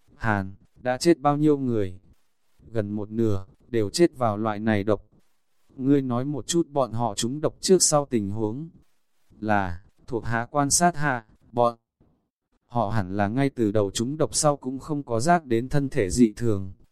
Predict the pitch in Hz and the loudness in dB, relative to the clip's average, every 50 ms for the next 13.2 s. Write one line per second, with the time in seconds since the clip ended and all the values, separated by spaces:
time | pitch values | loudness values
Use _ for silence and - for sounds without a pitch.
0 | _ _ - 208 196 - _ 143 110 98 101 110 113 107 - - 147 143 139 139 | _ _ 2 2 2 2 _ -4 -6 -4 -4 -4 -4 -4 -4 -4 -2 -2 2 2
1 | 170 175 175 151 135 120 107 98 101 110 113 127 143 156 139 104 92 - 151 147 | 2 2 2 2 2 2 2 2 0 0 -2 -2 0 0 -2 -2 2 2 2 2
2 | 143 139 127 107 - - _ 113 110 127 127 - 147 143 139 135 143 147 143 143 | 2 0 -2 -4 -6 -4 _ -4 -4 -2 -2 -2 -2 -2 0 0 2 2 2 2
3 | 131 123 117 104 95 92 95 95 - _ _ _ - - - 147 139 131 131 139 | 2 2 2 2 0 -2 -6 -12 -16 _ _ _ -8 -2 0 0 0 0 0 -2
4 | 151 151 160 170 170 156 - - _ - - 127 123 113 107 113 120 120 123 117 | -2 -2 -4 -6 -8 -12 -20 -20 _ -4 0 0 0 2 0 -2 -2 -2 -2 -2
5 | 98 92 101 104 95 90 - 143 143 135 127 120 104 92 90 - 165 170 170 - | -4 -2 -2 -2 -2 -2 -2 -2 -2 0 0 0 0 0 0 0 0 0 0 0
6 | - 117 127 147 156 156 - - - - 151 143 143 143 147 139 - _ _ _ | -2 -4 -4 -2 -2 -4 -2 -2 2 4 4 4 4 0 -6 -14 -20 _ _ _
7 | _ - 127 131 131 - - 151 147 139 - 139 135 139 165 156 131 113 - - | _ -10 -8 -8 -8 -8 -6 -4 -4 -2 0 0 0 0 0 -2 -4 -4 -4 -4
8 | 147 139 131 - 185 175 165 135 123 107 107 117 127 156 175 - _ _ _ _ | -4 -4 2 2 2 2 2 0 0 0 0 -2 -6 -10 -12 -16 _ _ _ _
9 | - - 110 92 98 104 101 95 - 127 131 147 151 143 127 104 101 101 113 113 | -2 -2 0 0 2 2 2 2 2 0 0 0 0 0 0 0 0 0 -2 -2
10 | 110 107 117 120 113 113 - 147 143 139 131 - 180 180 180 - _ _ _ _ | 0 0 -2 -2 -2 -4 -4 -4 -4 -4 4 8 8 8 8 6 _ _ _ _
11 | - 131 143 147 143 131 113 98 95 - 113 117 117 117 120 120 120 123 139 139 | -2 4 6 6 6 6 4 0 0 -2 -2 0 2 4 4 4 2 0 0 -2
12 | 156 156 151 135 104 107 113 120 113 98 - 143 135 135 123 - 151 135 - 135 | 0 -2 -2 -2 0 0 -2 -2 -2 0 -2 -2 -4 -4 -2 -2 -2 0 0 0
13 | 101 92 104 107 | -2 0 -2 -2